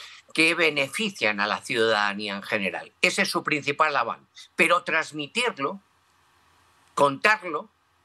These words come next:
resulta muy divis-, difícil porque hay mucho ruido en los medios. Mucho ruido contra el sanchismo, contra el gobierno socialcomunista,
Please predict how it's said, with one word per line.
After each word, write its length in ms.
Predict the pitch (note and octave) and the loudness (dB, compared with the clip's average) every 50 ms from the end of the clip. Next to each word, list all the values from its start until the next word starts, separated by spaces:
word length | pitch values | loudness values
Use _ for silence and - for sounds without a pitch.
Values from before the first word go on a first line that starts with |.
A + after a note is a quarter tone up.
| _ _ _ _ _ _ _ _ _ _ _ _ _ _ _ | _ _ _ _ _ _ _ _ _ _ _ _ _ _ _
resulta 680 | - F#3 F#3 F3+ E3 - - A#3+ B3+ A#3+ G3+ G#3+ G#3+ G#3 | -2 2 2 2 2 2 0 -2 -2 2 4 4 4 4
muy 180 | G#3 G3+ G3+ | 0 -4 -8
divis-, 500 | F#3+ G3 G3 G3 G3 G3 - - - - - | -8 -8 -8 -8 -8 -10 -10 -14 -18 -16 -14
difícil 600 | - D#3+ D3+ F#3 F#3 - G#3+ G#3 G3 - G3 G3 - | -6 -2 0 0 0 2 0 -2 0 0 0 2 4
porque 340 | F#3 F3+ E3 - - F#3 F3+ | 4 2 2 2 2 2 2
hay 140 | F#3 F#3 | 2 0
mucho 480 | F3 E3+ F3+ G3 G#3+ G3+ - G3 F3+ D3+ | -4 -4 -2 -2 -2 -2 2 2 2 2
ruido 540 | B2 - F3+ F3+ F3 D#3 C3 A2 G#2 F#2+ F#2 | 2 -2 -4 -4 -4 -6 -6 -6 -6 -6 -6
en 80 | F#2 F2+ | -6 -8
los 200 | E2 - - - | -10 -12 -8 -4
medios. 520 | G#2+ F#2+ - - - - - - - _ _ _ _ _ _ _ _ - _ _ - | -4 -4 -4 -6 -10 -20 -20 -20 -20 _ _ _ _ _ _ _ _ -20 _ _ -2
Mucho 320 | C3 C3+ C3+ - D#3+ D3 | 0 2 4 6 6 6
ruido 520 | C#3 D#3+ F3+ F3+ F3 E3+ F3 F3+ F3 - _ | 6 4 2 2 2 2 2 0 0 -2 _
contra 500 | - E3+ E3+ F3 E3+ - E3 F3 E3 - _ _ _ | 0 0 0 0 0 0 0 0 0 -2 _ _ _
el 180 | - C3 A#2+ - | -2 -2 -2 -2
sanchismo, 1040 | - C#3+ B2 B2 A2+ - - E3 - - - - G#2+ A2 B2 D3 D3+ D3+ D3 - - - - - _ | -2 -2 -2 -2 -2 -2 -2 -2 -2 -2 -6 -10 -12 -8 0 2 2 2 2 0 -6 -16 -18 -8 _
contra 640 | - D#3 D#3+ E3 E3 D3 - D#3 D#3 D#3 D3 - - _ _ _ _ _ _ _ _ _ _ _ _ _ _ _ _ _ _ _ _ _ _ _ _ _ _ | 2 4 4 4 0 -2 -2 0 0 0 0 -2 -8 _ _ _ _ _ _ _ _ _ _ _ _ _ _ _ _ _ _ _ _ _ _ _ _ _ _
el 140 | C#3 C#3 B2+ | 0 0 4
gobierno 480 | A#2 B2+ B2 C3 D3 D3 C3 D#3 D3+ | 4 2 4 4 2 2 2 0 -2
socialcomunista, 1400 | C#3 - D3+ C3 - - C#3 C3 B2 - - B2+ A#2+ A#2 A#2 A2+ B2+ D#3+ E3+ D#3+ D3 - - - D#3 D3+ D3 D3+ - | -2 -2 -4 -4 -2 0 -2 -2 -2 -2 -2 -2 -2 -2 -4 -6 -6 -4 -4 -4 -6 -8 -2 2 2 2 2 0 -4